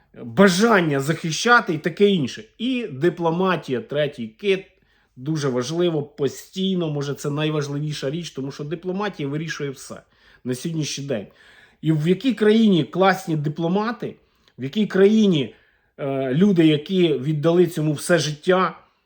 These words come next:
які знають, з ким говорити, як говорити, в який кабінет зайти, яким чином це все отак накрутить, щоб було все добре, от вони виграють.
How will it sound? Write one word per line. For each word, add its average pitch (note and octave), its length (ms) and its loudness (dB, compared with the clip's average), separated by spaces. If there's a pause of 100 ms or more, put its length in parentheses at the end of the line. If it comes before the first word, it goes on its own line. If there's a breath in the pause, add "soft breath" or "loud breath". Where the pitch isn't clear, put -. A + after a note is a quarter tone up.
(340)
які B2 240 -6
знають, F3 600 2
з - 120 -8
ким E3+ 320 0
говорити, D#3 580 0
як D#3+ 280 0
говорити, D3+ 500 -2
в A#2+ 40 -2
який C#3 240 -6
кабінет F3 520 -2
зайти, D3+ 680 -4 (420 soft breath)
яким G3 720 2
чином F#3+ 520 2
це F#3 120 -4
все F3 300 -2
отак E3+ 460 -2
накрутить, F3+ 760 -4
щоб F#3 280 -2
було F3 200 0
все E3 260 -4
добре, B2+ 500 -2 (560 soft breath)
от D3+ 180 -2
вони A3+ 240 4
виграють. G3+ 720 2